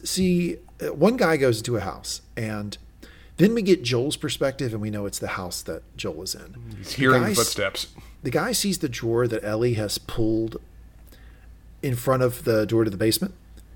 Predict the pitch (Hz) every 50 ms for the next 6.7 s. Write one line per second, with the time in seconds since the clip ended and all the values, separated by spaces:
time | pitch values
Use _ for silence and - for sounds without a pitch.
0 | - - - 160 147 135 143 160 175 - - - - - - - - - - -
1 | - - - - 113 110 107 104 101 98 95 95 90 - - - - - 127 120
2 | 117 113 110 110 110 107 104 104 113 135 156 175 - - 143 - - 131 127 117
3 | 127 117 - - 117 113 - - 107 - 110 101 95 95 101 90 92 95 98 82
4 | - - - - - - - - - - - - - - - - - - - -
5 | - - - - - - - 143 143 131 160 180 180 202 190 180 - 147 135 120
6 | 113 110 110 110 104 104 104 - - - 107 87 92